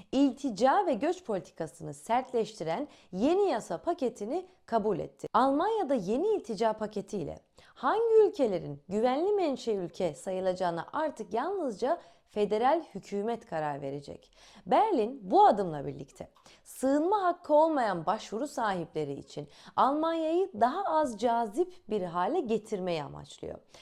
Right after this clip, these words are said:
Ve federal göç, e, ve mülteci dairesindeki iltica süreçlerini de hızlandırmak istiyorlar. Dolayısıyla bu hamlelerle birlikte,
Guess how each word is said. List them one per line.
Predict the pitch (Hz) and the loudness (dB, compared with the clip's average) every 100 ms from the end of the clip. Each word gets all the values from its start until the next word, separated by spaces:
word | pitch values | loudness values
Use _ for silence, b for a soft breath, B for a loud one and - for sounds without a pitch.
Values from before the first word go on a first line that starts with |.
| B B 208 | B B 2
Ve | 330 349 | 2 2
federal | 302 240 240 254 277 202 | 0 0 2 4 4 2
göç, | 233 269 - - | 0 -2 -8 -2
e, | 175 170 | 0 2
ve | 175 208 | -2 -4
mülteci | 196 180 214 214 240 | -4 -4 -4 -2 2
dairesindeki | 220 190 175 - 180 151 - 349 440 B B B | 2 2 -4 -6 -6 -6 -4 -4 -4 B B B
iltica | 226 214 220 180 262 320 | -4 -4 -4 0 2 2
süreçlerini | 320 202 185 190 180 180 | -2 -4 -4 -2 -2 -2
de | 302 | -4
hızlandırmak | 359 233 190 220 214 202 185 170 - | -2 -4 0 0 0 -4 -6 -8 -10
istiyorlar. | - - 143 - - B B B - | -14 -10 -10 -10 -16 B B B 0
Dolayısıyla | 359 440 370 - 214 165 262 381 B B 359 | 4 4 2 0 -2 0 -2 -4 B B 2
bu | 427 | 4
hamlelerle | 339 247 196 175 160 151 175 | 2 0 -2 -2 -2 -4 -4
birlikte, | 302 359 359 247 247 | -2 -2 -2 -2 -2